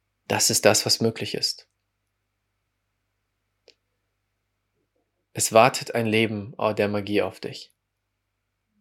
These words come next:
Das, was ich heute lebe, war unvorstellbar. Absolut unvorstellbar vor einigen Jahren. Vor einigen Monaten. <laughs>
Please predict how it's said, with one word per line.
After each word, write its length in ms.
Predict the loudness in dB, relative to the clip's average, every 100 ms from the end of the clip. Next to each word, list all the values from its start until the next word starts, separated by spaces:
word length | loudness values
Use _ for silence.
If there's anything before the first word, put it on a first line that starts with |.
| _ _ _ -4
Das, 200 | -2 2
was 120 | 0
ich 160 | 2 4
heute 260 | 4 4
lebe, 460 | 2 2 0 -4 -10 _
war 120 | 0
unvorstellbar. 800 | 0 -2 -8 -4 -4 -4 -8 -16 _ _ _ _ _ _ _ _ _ _ _ _ _ _ 0
Absolut 600 | 2 2 2 2 -2 -4 2
unvorstellbar 1400 | 2 2 -6 -10 -2 0 -2 -8 0 0 0 -4 -10 _ _ _
vor 180 | -4 -2
einigen 240 | -2 0
Jahren. 400 | -2 -2 -6 -16 _ _ _ _ _ _ _ _ _ _ _ _ _ _ -6
Vor 140 | 0
einigen 200 | 0 0
Monaten. 360 | 0 0 -4 _ _ _ _ _ _ -6
<laughs> 360 | -4 -4 -6